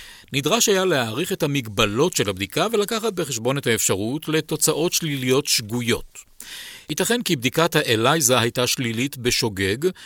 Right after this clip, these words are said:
או שדגימת הביופסיה הצביעה על ממצאים בלתי ספציפיים. בנוסף, גם אם לבדיקה רגישות של תשעים ושמונה אחוזים, עדיין מדובר בשני אחוזים שבהם התוצאה תהיה שלילית למרות הבחנה של אנטי ג'י בי אם דיזיז.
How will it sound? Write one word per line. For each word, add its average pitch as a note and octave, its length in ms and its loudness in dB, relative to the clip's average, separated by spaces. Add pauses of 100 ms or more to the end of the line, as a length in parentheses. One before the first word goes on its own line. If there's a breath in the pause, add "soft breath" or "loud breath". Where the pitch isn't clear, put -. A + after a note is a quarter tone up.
(240 loud breath)
או E3 200 4
שדגימת A2+ 540 0
הביופסיה C3 600 0
הצביעה E3+ 480 0
על E3 80 0
ממצאים D#3 460 0
בלתי D3 320 -4
ספציפיים. C3 640 2 (600 loud breath)
בנוסף, E3 580 2
גם B2+ 200 2
אם C3+ 100 -2
לבדיקה G#2 340 0
רגישות A2+ 400 -2
של A2 220 0
תשעים B2+ 360 -4
ושמונה A#2+ 380 -2
אחוזים, B2+ 480 -2
עדיין A2 440 -2
מדובר B2 360 -2
בשני A#2 340 -4
אחוזים A2 460 -4 (360 loud breath)
שבהם G#2+ 360 -2
התוצאה A#2+ 420 2
תהיה A2 340 -2
שלילית C3 460 -4
למרות A#2 540 2
הבחנה B2 460 0
של D3 180 0
אנטי B2+ 300 -4
ג'י B2 200 -8
בי C3+ 220 2
אם D#3 80 -2
דיזיז. D#3 580 0